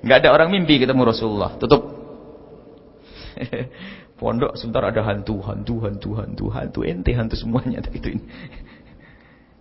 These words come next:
Siap. Ketemu Rasulullah sallallahu alaihi wasallam. Bisa ketemu Rasulullah dengan sesungguhnya didatangi Rasulullah.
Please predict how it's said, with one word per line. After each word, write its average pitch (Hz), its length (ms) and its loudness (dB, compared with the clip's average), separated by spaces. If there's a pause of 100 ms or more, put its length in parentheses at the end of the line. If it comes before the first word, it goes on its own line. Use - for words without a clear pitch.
(260)
Siap. - 240 -8 (1400)
Ketemu 185 240 0
Rasulullah 117 400 -2
sallallahu 95 160 -6
alaihi - 160 -8
wasallam. - 280 -14 (920)
Bisa 339 320 0
ketemu 151 240 -4
Rasulullah 107 400 -2
dengan 110 240 -4
sesungguhnya 311 1040 -4
didatangi 104 400 -2
Rasulullah. - 460 -10